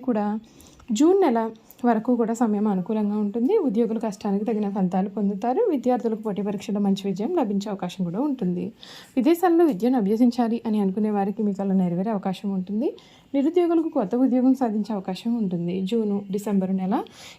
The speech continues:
ఈ రాశి వారికి చాలా బాగుంటుందని చెప్పడంలో కూడా సందేహం లేదండి. చూసారు కదండి, ఈ మిథున రాశి వారి గురించి తెలుసుకున్నారు కదా. ఇక వీరి గుణగణాలు ఏమిటి, వీరు చేయాల్సిన జాతకపరమైన పరిహారాలు కూడా ఏ విధంగా ఉండబోతూ ఉన్నాయి, ఈ వీడియో ద్వారా మనం ఇప్పుడు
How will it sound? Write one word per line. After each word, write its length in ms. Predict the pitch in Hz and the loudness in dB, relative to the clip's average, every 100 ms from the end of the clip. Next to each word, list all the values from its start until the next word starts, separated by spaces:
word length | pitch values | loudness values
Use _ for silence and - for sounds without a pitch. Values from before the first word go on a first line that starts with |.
| - | -2
ఈ 60 | 262 | 2
రాశి 200 | 269 262 240 | 2 0 -2
వారికి 300 | 220 220 226 208 226 - _ _ _ - | -4 -2 -2 -2 -6 -14 _ _ _ -4
చాలా 180 | 240 226 220 | -2 0 0
బాగుంటుందని 520 | 202 208 202 208 202 | 0 0 -2 -2 -2
చెప్పడంలో 340 | 185 185 185 190 | -2 0 2 2
కూడా 100 | 202 294 | 0 0
సందేహం 360 | 320 269 269 269 269 | 2 4 4 6 6
లేదండి. 400 | 262 262 254 262 254 - _ - | 4 4 4 2 -4 -16 _ -6
చూసారు 340 | 220 233 254 | -4 -2 0
కదండి, 360 | 269 262 262 453 554 269 | 0 0 0 -2 -2 0
ఈ 40 | 226 | 0
మిథున 200 | 202 233 254 | 2 2 0
రాశి 180 | 254 240 | 0 -4
వారి 120 | 226 226 | -4 -4
గురించి 280 | 220 220 453 - | -4 -4 -8 -8
తెలుసుకున్నారు 520 | 220 214 - 220 220 214 | -6 -6 -4 -4 -4 -4
కదా. 180 | 202 349 - - - _ - | -6 -8 -8 -20 -20 _ -8
ఇక 80 | 254 240 214 233 | -2 -2 -2 -2
వీరి 160 | 247 214 | -2 0
గుణగణాలు 420 | 202 208 220 220 | -2 -2 -4 -2
ఏమిటి, 240 | 208 202 392 453 - - _ _ - | -4 -4 -6 -8 -18 -20 _ _ -4
వీరు 160 | 269 277 | -2 -2
చేయాల్సిన 420 | 277 240 226 233 214 208 | -2 -2 -2 -4 -4 -4
జాతకపరమైన 640 | 196 196 214 208 202 196 208 | -6 -6 -8 -6 -6 -6 -6
పరిహారాలు 440 | 180 190 202 208 | -6 -6 -4 -4
కూడా 140 | 202 214 196 | -4 -4 -2
ఏ 20 | 196 | -2
విధంగా 260 | 196 202 202 | -2 -4 -4
ఉండబోతూ 360 | 202 185 190 190 190 | -2 -2 -2 -4 0
ఉన్నాయి, 280 | 190 185 262 508 233 | 0 0 -2 -4 -4
ఈ 20 | 220 | -2
వీడియో 180 | 196 196 | 0 0
ద్వారా 180 | 185 190 196 | 0 0 2
మనం 100 | 190 | 0
ఇప్పుడు 200 | 175 - | -2 -6